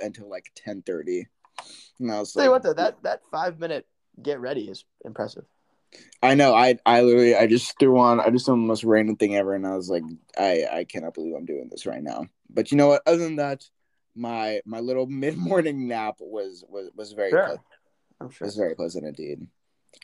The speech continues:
Speaker 1: Um,
Speaker 2: That song, by the way, was "Intimidated" by Kate Renata. I, Kate Renata's kinda funky. It's not, for me, it's not something that's, like, that's an everyday listen, but it's kind of like a little groovy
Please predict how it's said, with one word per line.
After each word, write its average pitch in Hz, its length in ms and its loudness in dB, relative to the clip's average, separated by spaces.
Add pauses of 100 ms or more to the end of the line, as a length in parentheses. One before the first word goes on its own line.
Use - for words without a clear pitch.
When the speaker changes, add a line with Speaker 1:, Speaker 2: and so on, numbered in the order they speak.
(120)
Speaker 1:
Um, 55 320 -6 (120)
Speaker 2:
That 170 220 0
song, 151 260 0
by 139 120 2
the 135 80 -4
way, 131 160 4
was 113 340 -4 (580)
"Intimidated" 127 920 -4 (800)
by 110 200 -8
Kate - 420 -6
Renata. 110 460 -2 (280)
I, 123 240 2 (340)
Kate 170 200 -6
Renata's 240 240 -6
kinda 180 180 -4
funky. - 360 -6
It's - 140 -16
not, 208 220 -2 (300)
for 190 120 0
me, 262 120 -2
it's - 160 -4
not 214 160 0
something 208 180 -2
that's, 156 180 -4
like, 127 120 -4
that's - 400 -8
an 107 100 -8
everyday 123 400 2
listen, 117 320 -6
but 123 120 -6
it's 120 120 -4
kind 156 160 -4
of 143 80 -2
like 127 140 -2
a 120 120 -6 (100)
little 131 200 -2
groovy 120 480 0